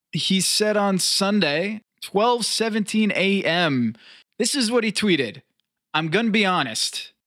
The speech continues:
Twenty minutes into it, I just had to stop watching Untold, Operation Flagrant Foul, especially with having a game tomorrow, and I probably won't finish it until I retire.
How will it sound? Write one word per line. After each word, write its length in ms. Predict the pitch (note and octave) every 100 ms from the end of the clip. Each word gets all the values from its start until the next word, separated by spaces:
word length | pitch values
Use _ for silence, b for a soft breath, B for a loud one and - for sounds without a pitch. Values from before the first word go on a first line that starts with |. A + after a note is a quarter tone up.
| _ -
Twenty 320 | - A3+ C4
minutes 340 | A3+ A#3 A3+
into 260 | A3+ A3 A3+
it, 160 | A3 A3
I 160 | C#3 C3
just 220 | C#3 -
had 340 | - G#3 A3+
to 80 | G3
stop 420 | - - E3+ C#3
watching 640 | D3 C#3+ C#3+ - B2+ G#2+ A2+ -
Untold, 640 | F3+ G3 G3 G3 D#3 A#2 B2+
Operation 800 | D#3+ F#3 F3 E3 D3+ - E3
Flagrant 480 | D#3 C#3+ C#3 C#3 C#3
Foul, 440 | - C3+ A#2 F#2 G#2 B B B
especially 560 | C#3+ - A3 F#3+ -
with 120 | D3
having 340 | B2+ C3+ C#3 C#3+
a 80 | D#3+
game 280 | D3+ C3
tomorrow, 400 | B2+ C3+ B2+ A2+
and 100 | A2
I 80 | A2
probably 520 | A2 - G3 G3 E3
won't 220 | D3+ D3 C3
finish 340 | D3 C#3+ -
it 160 | D#3+ - B B
until 440 | C3+ A2+ - C#3 C3+
I 80 |
retire. 600 | C3 C#3 - B2 A2 G2+